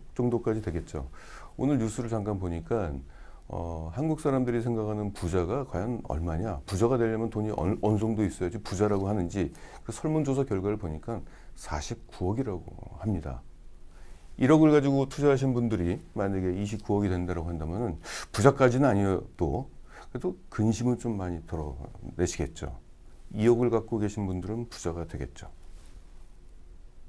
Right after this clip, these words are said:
이런 투자법을 실천하는 거 어떻게 생각하십니까, 여러분들? 그러니까 제가 실적주에 투자하게 된다면은,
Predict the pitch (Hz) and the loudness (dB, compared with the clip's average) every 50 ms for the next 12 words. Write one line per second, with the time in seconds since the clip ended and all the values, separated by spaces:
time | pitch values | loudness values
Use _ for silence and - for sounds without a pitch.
0 | - - - - - 120 110 127 160 196 - - 180 180 180 175 160 151 151 147 | -18 -18 -18 -6 2 8 10 10 10 10 8 4 4 4 4 4 2 2 2 0
1 | - 175 160 - 160 147 135 131 131 123 120 107 - - - - - - - - | -2 -6 -2 0 0 2 2 2 0 0 -2 -4 -4 -6 -10 -16 -16 -16 -16 -16
2 | - - - 113 - - 117 104 107 98 90 85 - 85 78 80 71 69 67 67 | -10 -6 -6 -4 -4 -4 -2 -2 0 0 0 -2 -4 -6 -6 -6 -6 -6 -6 -8
3 | 64 64 - - - - - - - - - - - - - - - - - - | -10 -10 -12 -14 -16 -16 -18 -18 -18 -16 -18 -18 -18 -20 -20 -20 -18 -16 -16 -16
4 | - - - - - - 113 143 180 190 202 180 120 131 131 123 117 - - 196 | -16 -16 -14 -2 4 6 8 10 10 12 12 12 12 12 8 6 6 4 4 2
5 | 170 - - 170 175 - - 131 123 127 127 - - - 143 139 135 127 127 107 | 2 4 4 4 4 2 2 2 2 2 2 0 -2 2 4 6 6 6 6 6
6 | 101 92 87 87 85 98 131 139 120 85 73 | 4 4 2 2 2 2 2 2 0 0 -2